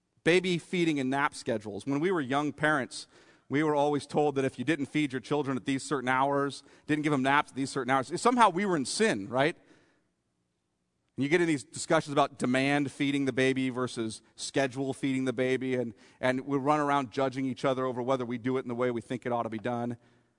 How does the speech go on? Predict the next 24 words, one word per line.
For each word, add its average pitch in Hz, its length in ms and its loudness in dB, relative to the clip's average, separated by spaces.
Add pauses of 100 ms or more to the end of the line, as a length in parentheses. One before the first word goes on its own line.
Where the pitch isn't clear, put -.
(100)
It's, - 120 -20 (280)
it's - 180 -4
ridiculous. 233 880 -2 (1000)
It's - 80 -20
crazy 320 460 2
the 226 80 -2
things 240 260 -2
we're 214 80 0
caught 226 340 4
up 277 240 4
with, 170 400 2 (520)
and 208 120 6
we 220 80 4
lose 262 520 4
the 226 100 -2
gospel. 233 640 4 (1300)
Alcohol. 127 720 4 (1400)
Drunkenness 208 760 4
is 208 120 -2
condemned. 196 640 4 (500)
Drinking 214 420 2
alcohol 220 600 4
is 165 140 -2
not. 262 400 6